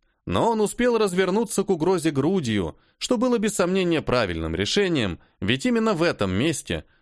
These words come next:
традиционно располагается точка фокуса у разнообразных защитных амулетов и наиболее прочной пластины личной брони. И первое, и второе у чародея было. Но недостаточно качественное.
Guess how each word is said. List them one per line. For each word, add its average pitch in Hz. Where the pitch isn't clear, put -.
традиционно 113
располагается 98
точка -
фокуса 135
у 92
разнообразных 120
защитных 113
амулетов 127
и 110
наиболее 151
прочной 147
пластины 120
личной 107
брони. 101
И -
первое, 240
и -
второе 170
у 196
чародея 120
было. 92
Но 180
недостаточно 113
качественное. 71